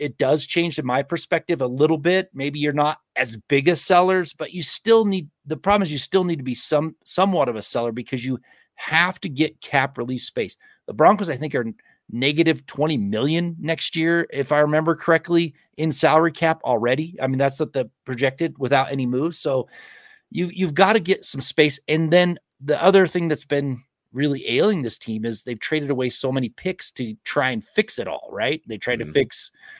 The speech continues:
Speaker 1: the quarterback position. They tried to fix, fix the coach, and it's not paid dividends at this point. So I think, I,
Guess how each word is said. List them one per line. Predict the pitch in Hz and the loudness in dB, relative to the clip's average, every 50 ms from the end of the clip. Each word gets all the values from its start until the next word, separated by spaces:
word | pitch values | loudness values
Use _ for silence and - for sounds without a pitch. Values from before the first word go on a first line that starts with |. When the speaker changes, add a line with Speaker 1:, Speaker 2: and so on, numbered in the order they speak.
| _ _ - | _ _ -6
Speaker 1:
the | - 127 | -6 0
quarterback | - 175 185 185 170 185 175 - - | 4 6 6 8 8 6 6 4 2
position. | 165 156 170 165 143 170 156 | 0 2 2 2 0 -2 -6
They | 120 | -4
tried | - 143 143 | -2 -2 -2
to | 135 | -2
fix, | 139 135 131 - 120 107 _ _ _ | -4 -10 -12 -12 -14 -16 _ _ _
fix | - - - | -14 -14 -14
the | 120 110 | -14 -6
coach, | - 170 185 185 - - - - _ _ _ _ _ _ - | -2 0 0 0 -2 -6 -12 -12 _ _ _ _ _ _ -6
and | 135 143 143 143 143 147 - - | -2 0 2 2 0 -2 -6 -8
it's | 139 131 - _ - - 156 | -10 -10 -10 _ -8 -4 -2
not | 151 139 - - | -2 -2 -2 -4
paid | - 135 123 113 107 | -4 -4 -2 2 4
dividends | 143 190 294 208 143 - 90 - | 4 6 6 4 0 -2 -8 -10
at | 101 - | -12 -10
this | - 117 - | -10 -10 -10
point. | - - - 104 104 - - | -10 -10 -10 -10 -8 -6 -4
So | - - 156 139 135 135 131 127 113 - _ _ _ _ _ - - | 0 4 4 6 6 6 4 2 0 -4 _ _ _ _ _ -4 -2
I | 143 156 | -2 -2
think, | 139 - - 180 170 160 135 - - - _ _ _ _ _ _ _ _ _ _ _ _ - - - - - - | -2 -2 -4 -2 -2 -4 -6 -10 -18 -20 _ _ _ _ _ _ _ _ _ _ _ _ -20 -20 -20 -20 -16 -12
I, | - - - - - 104 - | -10 -10 -10 -10 -10 -10 -10